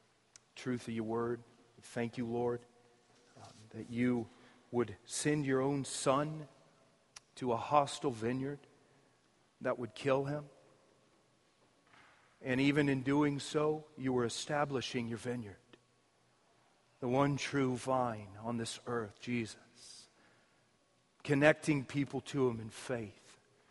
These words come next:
the cornerstone upon which everything is built, the only solid rock in our universe, the Lord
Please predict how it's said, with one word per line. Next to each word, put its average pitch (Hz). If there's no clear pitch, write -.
the 131
cornerstone 147
upon 135
which 123
everything 127
is 104
built, 92
the 131
only 160
solid 131
rock 113
in 110
our 107
universe, 104
the 117
Lord 110